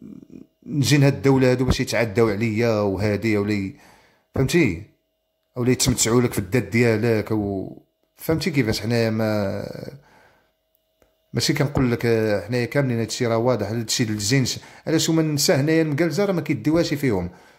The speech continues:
باش هو عايمشي وعاجبر الانجليزيه ولا، والنساء ديال بلادهم ما عارفش علاش ما كيتزوجوش بيهم. فهمتيني؟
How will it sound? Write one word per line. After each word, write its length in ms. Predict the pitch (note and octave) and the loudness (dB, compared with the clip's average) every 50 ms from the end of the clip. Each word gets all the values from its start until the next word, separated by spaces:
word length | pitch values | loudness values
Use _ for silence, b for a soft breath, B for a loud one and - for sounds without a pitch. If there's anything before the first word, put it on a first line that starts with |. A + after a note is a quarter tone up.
| b b b b b b _ _ _ _ | b b b b b b _ _ _ _
باش 140 | B2 A#2 - | -6 -2 0
هو 140 | C3+ B2 C3 | 2 2 2
عايمشي 360 | A2 A#2+ A#2+ A#2+ G#2+ - C3 | 2 2 0 0 0 0 0
وعاجبر 380 | A2+ G#2+ A#2+ G#2 F#2+ A2 A2+ A2 | 2 2 0 0 0 0 0 2
الانجليزيه 840 | A2 A#2 A2 G#2 G#2 A2+ A2 G2 G2 A2 G#2+ G#2+ G#2+ G#2 G2+ G2 | 2 0 0 0 0 0 0 0 0 0 0 2 2 2 0 0
ولا، 180 | F#2+ F#2+ F2+ B B B B B B B B B B _ | -2 -2 -6 B B B B B B B B B B _
والنساء 880 | D3+ D#3 D3+ D3+ D#3 D3+ D3+ D3 - - D3+ E3 D3 C#3+ C#3 - F3 F3 | -2 0 0 0 0 0 -2 -4 -4 -4 -4 -2 0 0 2 2 2 2
ديال 480 | C3+ D3 D#3+ D#3+ D3+ D3 C#3+ C3+ B2+ A#2+ | 4 4 4 4 4 2 0 -2 -2 -4
بلادهم 960 | A2 G#2 A2 D#3 F#3 F#3 E3 G#3+ A3+ A3+ G#3+ G#3 G3+ F#3+ F#3 F#3 - - - - _ _ _ _ _ _ _ _ _ _ _ _ _ _ _ _ _ _ _ _ _ _ _ _ | -2 0 2 4 4 4 4 2 0 0 0 -2 -2 -4 -6 -8 -10 -12 -14 -18 _ _ _ _ _ _ _ _ _ _ _ _ _ _ _ _ _ _ _ _ _ _ _ _
ما 120 | D3+ D#3+ | -2 -2
عارفش 340 | D3 D#3 F3+ G3 G3+ - - | 0 2 0 2 0 2 0
علاش 160 | A#3+ G#3 D#3 | 0 0 0
ما 60 | F#3 | -2
كيتزوجوش 640 | - - F3 - - D#3 D3 C#3 - C#3 C3 - C3+ | 0 0 0 0 0 0 0 2 0 0 0 0 0
بيهم. 400 | B2 A2+ A#2 G#2+ F#2+ G2+ G#2 G2 - _ _ _ _ _ _ _ _ | 0 2 2 2 2 0 -2 -6 -8 _ _ _ _ _ _ _ _
فهمتيني؟ 480 | D3 D3+ C#3+ F3 G3 D#3+ B2 A2+ A2+ A2+ | -12 -8 -4 -2 0 0 0 0 -2 -6